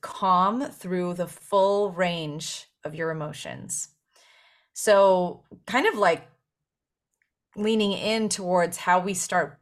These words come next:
building that security is ask yourself,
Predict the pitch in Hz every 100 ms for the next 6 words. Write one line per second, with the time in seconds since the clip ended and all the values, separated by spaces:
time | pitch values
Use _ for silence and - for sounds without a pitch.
0 | - 120 151 240 208 135 127 127 170 147
1 | 120 - - - - 147 131 113 98 95
2 | - _ _ _ _ _ _ _ _ 202
3 | 196 180 - 175 277 381 - 302 - -
4 | 165 147 151 - -